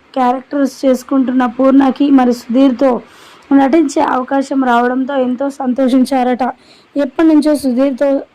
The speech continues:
గా-, సుధీర్తో నటించాలి అని సంతోషించే పూర్ణ ఇప్పుడు ఆ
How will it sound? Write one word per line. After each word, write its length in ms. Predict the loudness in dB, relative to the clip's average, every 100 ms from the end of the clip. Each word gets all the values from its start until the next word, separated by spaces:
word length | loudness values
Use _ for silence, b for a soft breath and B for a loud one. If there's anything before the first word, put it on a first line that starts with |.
| _ _ _
గా-, 480 | -6 0 0 0 -4 -10 -20 B B B _
సుధీర్తో 520 | -2 2 2 2 2
నటించాలి 680 | 2 0 -2 -4 -4 -2 0
అని 180 | 0 -2
సంతోషించే 720 | 0 -2 0 0 0 0 0 -2
పూర్ణ 340 | 0 0 0 0
ఇప్పుడు 280 | -2 -2 -2 -6 -6
ఆ 100 | -4